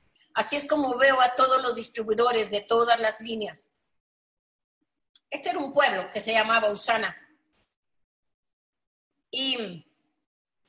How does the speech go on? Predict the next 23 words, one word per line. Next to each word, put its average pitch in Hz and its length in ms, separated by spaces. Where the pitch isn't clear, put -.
en 233 140
ese 294 240
pueblo, 233 680
era 240 160
un 240 180
pueblo 226 320
de 214 380
árboles 214 480
fru-, 208 400
frutales, 202 760
con 220 160
lo 214 160
que - 640
esos, 214 440
esas, 220 520
esas 226 320
frutas 240 460
de 208 80
esos, - 380
de 208 80
esas 208 500
huertas 214 640
frutales 196 720